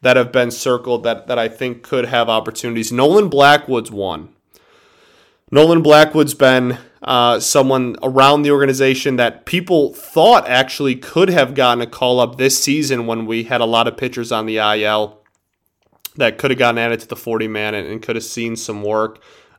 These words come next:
Uh, so, so he's an interesting one. Zach Houston is someone that I think is good. I really,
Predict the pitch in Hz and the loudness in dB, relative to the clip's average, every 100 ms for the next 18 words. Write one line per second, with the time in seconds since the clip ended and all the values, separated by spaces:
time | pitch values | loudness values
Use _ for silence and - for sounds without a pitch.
0 | - 113 107 - - - 117 156 165 165 | -4 -4 -2 -6 -8 -6 -6 -4 -4 0
1 | 156 151 - 147 135 135 131 131 - _ | -2 -2 -6 -2 0 2 2 -2 -10 _
2 | _ _ _ _ 110 147 151 175 - 165 | _ _ _ _ -2 4 4 4 -2 -4
3 | 190 185 - 190 214 - _ _ _ _ | -2 -2 0 0 -2 -12 _ _ _ _
4 | _ _ _ _ 131 - 156 147 131 117 | _ _ _ _ -4 2 4 4 2 -2
5 | 135 156 170 175 175 175 _ _ _ - | 0 4 6 6 2 -4 _ _ _ 2
6 | 151 143 139 - 123 123 123 139 123 76 | 2 2 -4 -8 -6 -8 -2 2 2 -2
7 | - _ _ _ _ 104 127 147 147 143 | -14 _ _ _ _ 0 4 4 4 -2
8 | 123 135 156 156 156 147 - | -4 2 4 6 4 4 -2